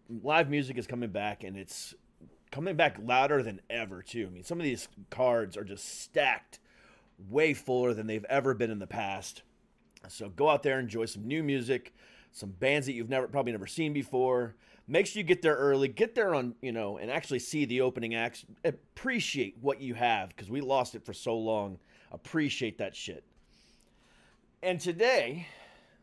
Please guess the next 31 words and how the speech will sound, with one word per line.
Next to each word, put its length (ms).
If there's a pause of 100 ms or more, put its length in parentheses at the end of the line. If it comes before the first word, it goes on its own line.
(680)
we're 100
gonna 120
talk 180
about 200
some 140
more 340
appreciated 800
music, 520 (640)
because 340
today 300
I've 100
got 120
a 40
band 320
out 120
of 60
California 760 (320)
who 560 (100)
is 180
a 280
surfer 560
slash 600
skate 340
punk 300
band. 340
However, 520 (1200)
the 160
label 440
doesn't 320
matter 280
because 600